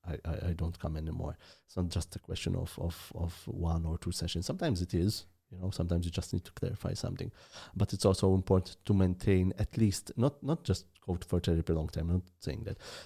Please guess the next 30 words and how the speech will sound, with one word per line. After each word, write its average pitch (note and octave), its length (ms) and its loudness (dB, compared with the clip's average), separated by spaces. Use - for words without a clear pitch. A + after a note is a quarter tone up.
but - 160 0
it's - 100 2
also G#2+ 240 6
important G2 560 4
to F#2+ 220 4
make G2 480 4
mental F#2 320 6
health - 480 0
a - 40 -18
priority. F2+ 640 0
Okay, G#2 260 -2
um, F2+ 680 2
so F2+ 340 2
avoid F#2 500 6
things F2+ 480 2
that, E2 420 -2
uh, D#2+ 400 -6
will, F2 180 -2
will, F2 120 -2
will E2+ 160 -2
negatively F2+ 560 2
impact - 460 0
your, D#2+ 260 -2
your E2+ 160 0
mental D#2+ 340 -2
health, - 300 -6
and G#2+ 300 0
take F#2+ 280 2
healthier F#2+ 420 2
habits. - 520 -4